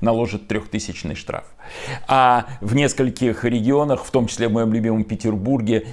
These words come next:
депутаты всерьез обсуждают вопрос, надо ли платить сто или сто пятьдесят тысяч рублей за роды ребенка, в том числе школьницам старших классов. Понимаете, главный вопрос, надо ли платить школьницам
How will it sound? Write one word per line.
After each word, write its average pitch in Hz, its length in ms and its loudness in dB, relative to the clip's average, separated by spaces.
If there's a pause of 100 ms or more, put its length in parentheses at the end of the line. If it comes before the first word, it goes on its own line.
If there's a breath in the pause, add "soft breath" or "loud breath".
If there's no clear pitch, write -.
(120)
депутаты 123 600 0
всерьез 123 960 2
обсуждают 123 640 2
вопрос, 123 500 2 (340 loud breath)
надо 147 640 6
ли 143 500 4 (180 loud breath)
платить 147 500 4
сто 160 360 2
или 139 140 2
сто 151 220 2
пятьдесят 135 540 2
тысяч 139 280 0
рублей 131 380 2
за 127 180 6
роды 131 260 2
ребенка, 131 460 2
в - 80 -14
том 143 160 2
числе 135 320 -2
школьницам 131 560 2
старших 107 480 -2
классов. - 440 -4 (520 loud breath)
Понимаете, 123 240 0
главный 147 520 4
вопрос, 120 380 0
надо 139 420 4
ли 135 120 2
платить 120 500 0
школьницам 165 800 0